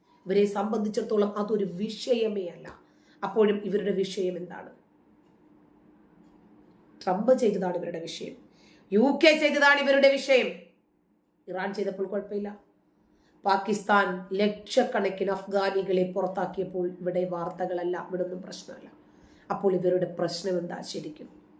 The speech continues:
ട്രംപ് ഫോബിയ, മോദി ഫോബിയ,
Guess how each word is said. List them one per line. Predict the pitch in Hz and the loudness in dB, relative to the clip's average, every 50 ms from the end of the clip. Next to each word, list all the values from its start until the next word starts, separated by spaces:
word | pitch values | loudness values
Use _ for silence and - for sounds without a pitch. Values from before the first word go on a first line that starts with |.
| _ _ _ _ _ _ _ - _ _ _ _ _ - - - - - - - | _ _ _ _ _ _ _ -20 _ _ _ _ _ -20 -20 -20 -20 -20 -4 2
ട്രംപ് | 208 202 202 214 220 208 220 220 220 - | 2 4 4 2 2 2 2 2 0 -2
ഫോബിയ, | - - 175 175 175 170 185 180 175 180 - - - _ _ _ _ _ _ 185 | -4 -2 -2 -2 -2 -2 -4 -6 -6 -6 -8 -14 -20 _ _ _ _ _ _ -2
മോദി | 196 208 214 202 190 208 208 202 - - - | 0 0 2 2 2 0 0 0 -4 -8 -6
ഫോബിയ, | 180 180 175 - - - - - | -6 -6 -6 -8 -12 -14 -14 -14